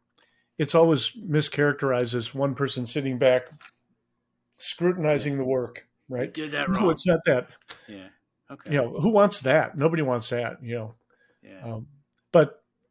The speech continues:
Speaker 1: actually, people are very surprised in my training classes, 'cause most, most time all the people have only ever programmed solo. And I kind of
Speaker 2: Okay.
Speaker 1: make them program together
Speaker 2: They
Speaker 1: in
Speaker 2: can
Speaker 1: a
Speaker 2: see the
Speaker 1: nice
Speaker 2: power
Speaker 1: way.
Speaker 2: of it. Yeah.
Speaker 1: And they find out,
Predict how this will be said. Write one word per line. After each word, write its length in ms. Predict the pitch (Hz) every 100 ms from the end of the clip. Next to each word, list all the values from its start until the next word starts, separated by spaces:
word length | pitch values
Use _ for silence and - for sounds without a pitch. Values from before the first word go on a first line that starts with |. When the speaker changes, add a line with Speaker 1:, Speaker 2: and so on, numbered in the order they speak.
| -
Speaker 1:
actually, 320 | 160 - 143
people 280 | 117 170 151
are 220 | 127 131 -
very 220 | 147 143
surprised 600 | 135 123 143 135 127 -
in 60 | 123
my 120 | 120
training 280 | - 143 127
classes, 360 | 135 110 123
'cause 140 | 117 120
most, 380 | 139 143 - - 143
most 220 | 147 -
time 160 | 143
all 160 | 123 135
the 80 | 131
people 500 | 156 147 123 117 117 _ _ _ _ _ _ _ _ -
have 140 | 139 139
only 300 | 151 135 147
ever 240 | 139 143
programmed 480 | - 151 131 120 113
solo. 480 | - 135 117 - - _ _ _ _ _ -
And 260 | 131 127
I 180 | 120 117 117 _ _ _ _ _ _ _ _ _
kind 160 | - 220
of 80 | 127
Speaker 2:
Okay. 80 | 120
Speaker 1:
make 340 | 139 151 -
them 340 | 131 117 107 - -
program 380 | 147 127 123 113
together 500 | 113 120 113 - _
Speaker 2:
They 160 | 110 175
Speaker 1:
in 80 | 165
Speaker 2:
can 80 | 139
Speaker 1:
a 80 |
Speaker 2:
see 140 | 117 120
the 60 |
Speaker 1:
nice 220 | 117 117 -
Speaker 2:
power 100 | 120
Speaker 1:
way. 140 | 117 113
Speaker 2:
of 60 |
it. 140 | 87 _ _
Yeah. 220 | 107 104 - _ _ _ 190
Speaker 1:
And 160 | 190
they 120 | 202
find 260 | 185 208 202
out, 300 | 196 185 -